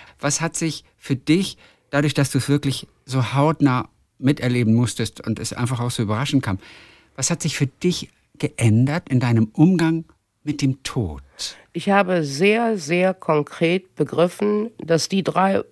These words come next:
Speaker 2: Worte, die wir ihm in seine Todesannonce,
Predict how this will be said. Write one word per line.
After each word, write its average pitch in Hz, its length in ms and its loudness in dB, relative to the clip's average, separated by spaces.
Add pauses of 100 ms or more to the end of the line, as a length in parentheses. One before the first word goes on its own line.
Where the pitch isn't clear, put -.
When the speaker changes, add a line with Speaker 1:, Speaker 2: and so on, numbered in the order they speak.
(140)
Speaker 2:
Worte, 151 440 2
die 139 220 -2
wir 147 180 4
ihm 185 260 2
in 160 220 0
seine 165 480 2 (460)
Todesannonce, 143 1200 0